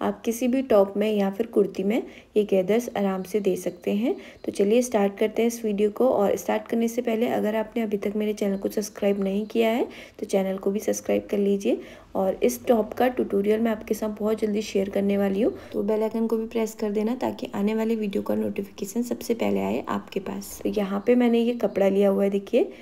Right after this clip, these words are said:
ये कपड़े की विड्थ है, तो यहाँ पे विड्थ वाइज हमें इसमें गैदर्स देने हैं।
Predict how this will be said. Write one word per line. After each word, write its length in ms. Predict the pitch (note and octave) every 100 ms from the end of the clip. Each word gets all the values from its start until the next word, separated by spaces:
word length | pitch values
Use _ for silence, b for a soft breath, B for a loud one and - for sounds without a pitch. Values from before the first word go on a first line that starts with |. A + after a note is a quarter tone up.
| B B -
ये 120 | G#3
कपड़े 340 | G#3+ G#3 G3+
की 200 | G3+ B3
विड्थ 420 | G3+ F#3+ F#3+ F#3+
है, 160 | A3+ D#4+ - B B B _
तो 80 | G#3+
यहाँ 360 | G3+ G3 F#3+ -
पे 100 | A#3+
विड्थ 380 | G#3 G#3 A3 A#3
वाइज 300 | G#3+ G#3+ A3+
हमें 160 | G#3 G3+
इसमें 300 | G3 A3 A3
गैदर्स 460 | F#3+ F3 G3 G3+
देने 260 | G#3 G3 G3
हैं। 200 | G3 D#4+